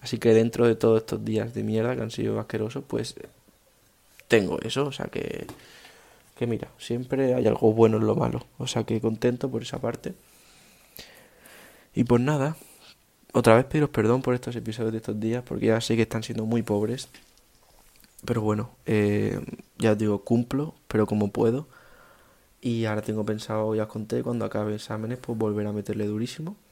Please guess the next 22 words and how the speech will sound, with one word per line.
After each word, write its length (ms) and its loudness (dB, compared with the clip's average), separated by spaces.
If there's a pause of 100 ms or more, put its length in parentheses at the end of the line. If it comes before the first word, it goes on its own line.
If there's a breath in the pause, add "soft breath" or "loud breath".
(460 soft breath)
Sobre 240 -4
todo 240 -2
quiero 140 -2
empezar 240 -10
a 20 -6
hacer 240 -4
más 160 -4
vídeos 220 -6
cortitos, 480 -8
que 120 -12
bueno, 200 -2
debéis 280 0
estar 220 -6
cansados 380 -6
ya 100 -4
de 60 -4
escuchar 320 -8
siempre 240 -6
lo 80 -2
mismo, 260 -6
pero 140 0
bueno. 240 -4